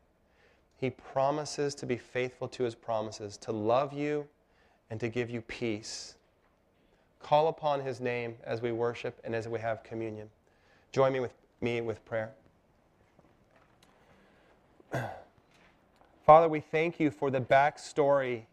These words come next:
of Christmas, that the family tree of your son Jesus is made up of flawed people just like us.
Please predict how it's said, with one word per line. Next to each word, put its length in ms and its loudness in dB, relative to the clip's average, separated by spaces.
of 120 -4
Christmas, 800 -2
that 440 2
the 140 -4
family 500 4
tree 360 0
of 100 0
your 120 2
son 360 0
Jesus 760 -2
is 160 0
made 320 2
up 140 0
of 120 0
flawed 400 2
people 420 0
just 240 -4
like 200 4
us. 520 -2